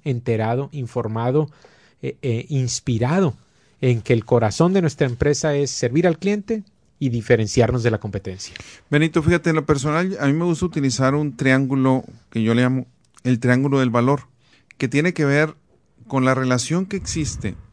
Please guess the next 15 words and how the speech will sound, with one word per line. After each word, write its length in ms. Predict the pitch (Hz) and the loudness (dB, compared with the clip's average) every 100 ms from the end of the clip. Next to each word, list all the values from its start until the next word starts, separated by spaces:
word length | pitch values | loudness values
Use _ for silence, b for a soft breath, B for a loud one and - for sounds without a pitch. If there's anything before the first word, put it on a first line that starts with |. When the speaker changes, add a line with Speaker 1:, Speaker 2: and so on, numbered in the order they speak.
| _ _ - | _ _ -6
Speaker 2:
entre 400 | 123 117 120 120 | -4 -2 -2 -4
tres 320 | 123 147 - | -2 -4 -4
cosas. 540 | - 104 - 90 - - _ | -4 -6 -6 -12 -14 -16 _
Una 400 | 131 165 190 196 | -2 2 2 0
viene 260 | 131 139 151 | -2 0 0
siendo 640 | 143 147 143 147 151 151 _ _ _ _ _ _ _ | 0 -2 -2 0 0 0 _ _ _ _ _ _ _
las 220 | 120 120 | -2 0
expectativas 680 | 113 - 120 127 147 180 180 | -2 -4 0 -2 2 0 0
que 120 | 135 | -2
yo 100 | 135 | 0
le 100 | 147 | 0
genero 240 | 131 123 123 | 0 2 0
al, 80 | 117 - | -2 0
al 160 | 117 | 0
cliente. 480 | 117 113 98 - - | 4 2 2 -2 -20